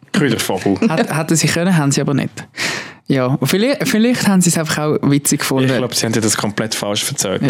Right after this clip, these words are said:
Speaker 2: ich glaub auch. Ich bin ein Restenesser. So. Und es ist lustig, weil mein allererster Vortrag in der Primarschule, wo so ein richtiger Vortrag war, weißt du, so mit Handout und, und Präsentation und Büchlein, die man muss abgeben muss, ist über,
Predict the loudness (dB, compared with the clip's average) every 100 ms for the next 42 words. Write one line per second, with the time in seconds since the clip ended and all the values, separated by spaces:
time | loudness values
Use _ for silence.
0 | -2 -4 -2 -4 -4 -6 -4 -2 -2 -2
1 | -4 -4 -4 -2 -2 0 -2 -4 -8 -20
2 | _ _ _ _ _ -6 -2 0 -2 -4
3 | -2 0 2 2 2 2 2 2 2 0
4 | 0 2 2 0 0 0 0 0 0 0
5 | 0 -2 -4 -6 0 2 2 2 2 2
6 | 0 0 2 2 2 2 0 -2 0 0
7 | 0 -2 -2 0 -2 -2 -4 0 0 2
8 | 2 2 0 0 0 0 2 2 2 0
9 | 0 0 0 0 -6 -4 -2 -2 -2 0
10 | 2 2 0 0 2 2 4 2 2 2
11 | 0 -2 -6 -4 0 0 2 2 2 2
12 | -2 -6 -6 -6 -8 -12 -12 -14 _ -2
13 | 0 0 2 2 2 0